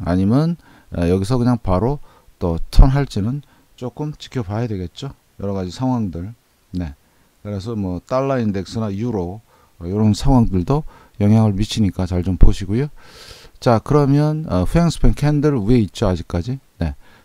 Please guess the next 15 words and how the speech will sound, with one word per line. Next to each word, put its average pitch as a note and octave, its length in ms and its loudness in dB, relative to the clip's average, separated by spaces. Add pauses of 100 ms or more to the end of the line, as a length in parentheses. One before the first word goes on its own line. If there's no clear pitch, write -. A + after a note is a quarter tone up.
조금 D3+ 380 -2 (300)
버틸 C3 440 4
여력이 G2+ 320 -2
남아있다. F#2+ 600 -4 (400)
잘 - 160 -6
좀 E2+ 160 -6
보시고. F2+ 520 6 (240)
네. D2+ 260 -6 (320)
그래서, A#2 300 -4 (520)
어, F#2 60 -2
원 F#2+ 200 2
달러 C#3 260 4
환율이 D3 540 2
내려가다 A2 460 2
보니까 G2 540 0